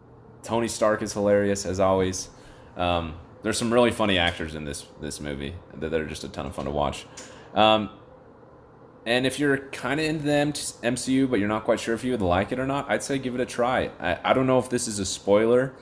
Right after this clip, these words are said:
Um, I don't wanna reveal too much, but it's very different than any other Iron Man movie. It's more kind of like a spy thriller type thing than it is a,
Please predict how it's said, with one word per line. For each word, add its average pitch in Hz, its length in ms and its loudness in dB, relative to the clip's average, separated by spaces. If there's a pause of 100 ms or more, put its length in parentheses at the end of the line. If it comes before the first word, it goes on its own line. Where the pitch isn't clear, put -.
(480)
Um, 90 280 2
I 67 120 -4
don't 90 140 -2
wanna 90 180 -2
reveal 87 300 -4
too 92 140 -10
much, 87 200 -6
but 92 140 -2
it's 87 160 -6
very 104 320 4
different 113 320 -2
than 92 180 -2
any 113 240 -2
other 104 260 0
Iron 101 220 0
Man 127 160 -4
movie. 135 340 -4
It's 95 160 -8
more 101 340 0
kind 110 220 -6
of 104 120 -4
like 104 200 2
a 95 60 0
spy 104 920 2 (640)
thriller 87 720 0
type 82 300 -2
thing 80 260 -6
than 78 100 -6
it 76 140 -6
is 78 200 -4
a, 76 220 -2